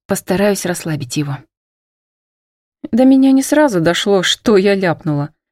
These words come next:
но уже было поздно кусать себя за язык. Алекс бросил на меня странный взгляд и нервно пригладил свои светлые волосы.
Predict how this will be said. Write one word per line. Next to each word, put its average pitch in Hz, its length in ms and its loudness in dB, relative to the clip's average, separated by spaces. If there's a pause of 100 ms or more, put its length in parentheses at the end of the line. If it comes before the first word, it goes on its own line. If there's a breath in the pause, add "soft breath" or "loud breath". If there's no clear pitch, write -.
(140)
но 294 220 4
уже 196 200 0
было 185 240 0
поздно 202 400 -2
кусать 156 380 -6
себя 156 200 -4
за 160 120 -6
язык. 156 420 -8 (580)
Алекс 254 400 0
бросил 214 400 0
на 202 120 0
меня 190 240 0
странный 190 460 0
взгляд 240 440 2
и 247 100 2
нервно 233 380 2
пригладил 208 500 0
свои 220 220 -6
светлые 190 440 -4
волосы. 143 460 -6